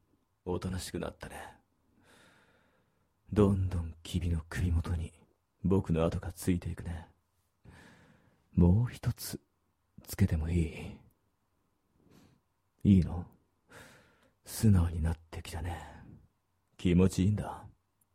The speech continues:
今まで君の綺麗な肌を汚したくなくっ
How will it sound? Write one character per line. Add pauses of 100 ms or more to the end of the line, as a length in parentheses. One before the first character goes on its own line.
(1080)
今
ま
で (1120)
君
の
綺
麗
な
肌
を
汚
し
た
く
な
く
っ